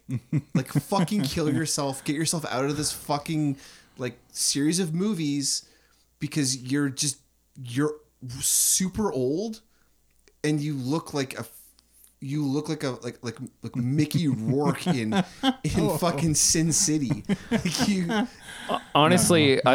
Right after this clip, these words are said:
Speaker 3: I, I thought it was, I, I laughed when they beat the shit out of him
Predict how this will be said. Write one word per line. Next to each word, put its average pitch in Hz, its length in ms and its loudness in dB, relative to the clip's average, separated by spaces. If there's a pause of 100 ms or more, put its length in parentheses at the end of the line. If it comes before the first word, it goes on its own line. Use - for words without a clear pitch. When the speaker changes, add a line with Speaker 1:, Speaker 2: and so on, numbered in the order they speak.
(120)
Speaker 3:
I, 147 100 8
I 131 40 8
thought 156 280 6
it 160 120 4
was, 131 380 4 (320)
I, 127 320 4 (500)
I 127 120 6
laughed 113 800 4
when 107 160 4
they 98 100 4
beat 110 220 0
the - 80 0
shit 110 260 2
out 90 160 2
of 78 140 -4
him - 340 -6